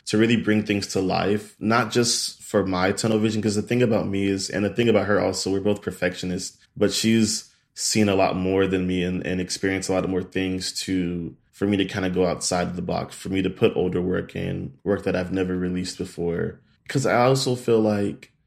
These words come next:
with social media and with how things are really online, some work that I, I never really wanted to put out in the world, um, because it was so personal to me. So working on this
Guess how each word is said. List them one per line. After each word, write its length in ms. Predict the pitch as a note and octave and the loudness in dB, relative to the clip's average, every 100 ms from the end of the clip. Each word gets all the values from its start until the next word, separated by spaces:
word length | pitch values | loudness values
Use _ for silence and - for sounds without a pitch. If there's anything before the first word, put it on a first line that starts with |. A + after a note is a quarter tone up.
| - | -4
with 160 | G#2 | -2
social 360 | - A2+ G#2+ G2+ | 2 2 2 0
media 580 | G2+ G2+ G2+ G2 F#2+ - | 0 0 0 0 -2 -4
and 720 | - F#2+ F#2+ F2+ F2 F2+ - - - | -4 -4 -2 -4 -4 -6 -8 -12 -4
with 180 | G2+ | -4
how 140 | G#2 F#2+ | -2 -2
things 320 | F#2+ F#2+ F#2 | -2 -2 0
are 60 | F#2+ | 0
really 180 | F#2 | 0
online, 840 | F2 F2+ F2+ F#2 F2+ F2+ F2 F2 - _ _ _ _ | -2 -4 -4 -2 -2 -2 -4 -6 -10 _ _ _ _
some 260 | - A#2+ B2 | 0 4 6
work 200 | A#2 A#2 | 6 6
that 100 | G#2 | 4
I, 80 | |
I 200 | G2+ - | 4 2
never 300 | G2+ G#2+ G2+ | 4 4 4
really 520 | G2 G2 F#2+ F#2 F2+ - | 4 4 2 2 -2 -6
wanted 480 | E2+ F#2 F#2+ F#2 F2+ | -6 -2 0 -2 -4
to 640 | - - F#2 E2+ D#2+ D2+ - _ _ _ _ | -6 -4 -2 -2 -4 -8 -12 _ _ _ _
put 160 | - G#2 | 2 4
out 220 | G2 - | 6 4
in 100 | F#2 | 0
the 80 | F2+ | 0
world, 460 | F2 F2 F2 E2+ - - | 0 0 -2 -4 -10 -12
um, 340 | D#2+ C#2+ C2 | -8 -6 -6
because 260 | - F#2 F#2 | -6 -2 0
it 80 | F#2+ | 0
was 120 | F2+ | 0
so 160 | - F2+ | -2 -2
personal 460 | - F#2 - F2+ | -2 -2 -2 -6
to 140 | F2+ F2 | -6 -4
me. 420 | F#2 F2 E2 - _ - | -2 -2 -4 -10 _ -10
So 500 | - G#2+ G2+ F#2+ - | 2 4 6 2 -2
working 400 | - G#2 G#2+ A2+ | 0 2 2 2
on 160 | G#2+ G2+ | 4 2
this 240 | G2 - | 0 -2